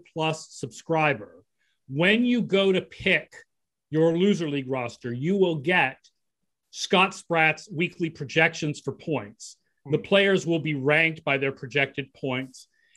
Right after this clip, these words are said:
Speaker 1: and you'll also get a percentage chance that they're gonna pull the penalty that week.
Speaker 2: Hmm.
Speaker 1: But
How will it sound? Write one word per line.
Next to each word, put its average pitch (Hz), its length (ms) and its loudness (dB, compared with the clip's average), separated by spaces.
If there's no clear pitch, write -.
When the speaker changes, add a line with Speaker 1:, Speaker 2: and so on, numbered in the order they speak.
Speaker 1:
and 160 120 2
you'll 165 120 6
also 180 300 4
get 160 180 0
a 170 60 0
percentage 156 720 -4
chance 143 360 -2
that - 180 -6
they're 131 100 0
gonna 131 180 -2
pull 143 220 -4
the 123 80 -4
penalty 135 440 -6
that 101 240 -14
week. 95 220 -16
Speaker 2:
Hmm. 139 140 -10
Speaker 1:
But 151 360 4